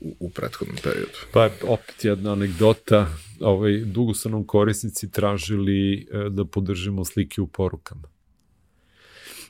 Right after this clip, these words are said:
Speaker 2: I to uopšte nije naivna stvar. Znači,
Speaker 1: Na onu
Speaker 2: to je
Speaker 1: količinu ništa nije
Speaker 2: na
Speaker 1: naivna
Speaker 2: kakvi,
Speaker 1: stvar.
Speaker 2: znači, to su kalkulacije, prvo koliko,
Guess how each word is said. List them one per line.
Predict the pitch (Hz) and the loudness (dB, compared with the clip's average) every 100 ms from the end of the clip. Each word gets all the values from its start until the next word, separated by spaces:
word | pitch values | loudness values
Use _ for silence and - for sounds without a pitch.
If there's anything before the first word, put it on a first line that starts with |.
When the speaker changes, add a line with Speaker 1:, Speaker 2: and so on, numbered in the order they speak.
| - | -6
Speaker 2:
I | 104 90 - | -2 0 4
to | 107 | 6
uopšte | 101 92 - - | 6 2 -2 -4
nije | 98 98 | -2 0
naivna | 95 90 85 | -2 -2 -4
stvar. | - - 87 - _ _ _ _ _ _ _ - | -8 -6 -6 -8 _ _ _ _ _ _ _ -10
Znači, | 95 85 | -4 2
Speaker 1:
Na | 85 85 | 2 4
onu | 90 | 4
Speaker 2:
to | 92 | 4
je | 90 | 6
Speaker 1:
količinu | 82 80 90 90 | 4 4 4 6
ništa | 87 85 92 | 4 4 2
nije | 92 | 4
Speaker 2:
na | 95 | 6
Speaker 1:
naivna | 95 65 | 6 6
Speaker 2:
kakvi, | 80 95 | 4 4
Speaker 1:
stvar. | - 95 | 2 2
Speaker 2:
znači, | 92 98 - 104 - | 0 -2 0 0 2
to | 104 | 2
su | 98 - - | 2 -2 2
kalkulacije, | 107 98 110 101 98 - - 104 104 101 101 104 101 - | 2 6 6 6 4 0 4 6 8 10 10 6 2 -2
prvo | 107 101 | 0 0
koliko, | 98 - 107 107 - | 0 4 4 2 -18